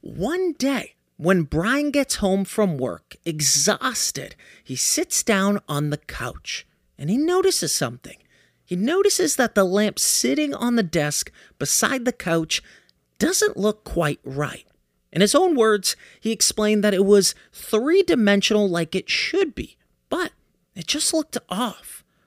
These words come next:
almost like it was inverted somehow.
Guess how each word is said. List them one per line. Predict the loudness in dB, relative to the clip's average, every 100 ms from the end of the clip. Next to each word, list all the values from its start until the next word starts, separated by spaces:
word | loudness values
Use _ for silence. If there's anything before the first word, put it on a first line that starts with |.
| -2
almost | 0 2 0 0
like | 0 0 -4 -20 _
it | -2 6
was | 6 6 2
inverted | 0 0 -2 -2 0 -2 -6 -14 _
somehow. | -6 -4 -4 -6 -10